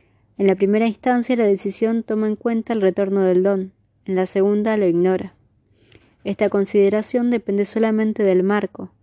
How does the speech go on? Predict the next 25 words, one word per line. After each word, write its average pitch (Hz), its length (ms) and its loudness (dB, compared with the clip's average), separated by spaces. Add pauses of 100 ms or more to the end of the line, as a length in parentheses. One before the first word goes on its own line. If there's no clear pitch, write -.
(360)
del 196 160 -2
trazado 240 500 0
de 226 60 2
una 202 160 0
frontera 196 460 -2
entre 202 260 -2
relaciones 185 600 0
y 208 40 0
acontecimientos 233 920 -2
que - 120 -18
están 208 200 -4
internalizados 208 1000 -2 (600)
e 196 80 0
incluidos 233 680 0
en 202 100 0
una 190 120 2
decisión, 226 640 -2 (440)
o 208 100 -4
en 196 100 0
contraste, 214 680 -2 (480)
externalizados 214 1040 0
y 208 140 -6
excluidos 190 500 0
de 180 200 -4
ella. - 180 -16